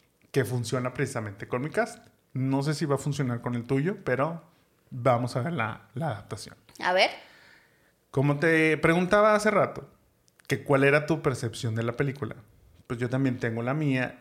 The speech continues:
Speaker 1: y como les comenté, hay como ese, pues llamémosle, unanimidad de que esta película sí fue un éxito, tanto en historia, tanto en presupuesto, o sea, en ganancias,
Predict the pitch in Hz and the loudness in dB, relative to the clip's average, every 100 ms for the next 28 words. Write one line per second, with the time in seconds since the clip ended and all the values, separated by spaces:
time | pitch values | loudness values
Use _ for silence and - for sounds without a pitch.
0 | _ 131 127 - - _ - 123 113 107 | _ -2 -2 -4 -14 _ -2 0 0 -2
1 | 120 113 110 120 117 - _ _ _ 123 | -4 -4 -2 -4 -4 -10 _ _ _ -4
2 | 120 - 151 151 135 127 - - 147 151 | -4 -2 0 2 2 0 -6 0 0 2
3 | 151 135 - - _ _ _ _ _ _ | 0 -2 -6 -12 _ _ _ _ _ _
4 | _ - _ _ - 147 170 185 208 240 | _ -20 _ _ -12 -4 -2 0 2 0
5 | 233 220 170 - - _ _ _ _ _ | 0 0 0 -4 -10 _ _ _ _ _
6 | _ _ - 92 - 113 135 139 135 135 | _ _ -20 -20 -20 -4 0 2 2 2
7 | 127 131 143 165 156 143 - 160 147 139 | 2 0 0 -2 0 -2 -2 -2 -4 -2
8 | 147 147 - 156 - 151 147 147 120 - | -4 -4 -4 -6 -2 0 0 -2 -8 -14
9 | - _ _ _ _ - _ _ - 117 | -20 _ _ _ _ -20 _ _ -4 -4
10 | 104 113 110 104 - 147 170 175 175 175 | -2 -4 -4 -6 0 2 2 0 -2 -8
11 | - _ _ _ 120 113 104 120 113 110 | -20 _ _ _ -2 -2 -2 -2 0 -2
12 | 107 104 113 107 - 135 156 156 - 151 | -6 -8 -8 -10 -6 0 0 0 0 0
13 | 151 117 113 110 104 120 151 165 - 156 | 0 -2 -4 -4 -4 0 0 0 -2 0
14 | 151 151 - | 0 -2 -8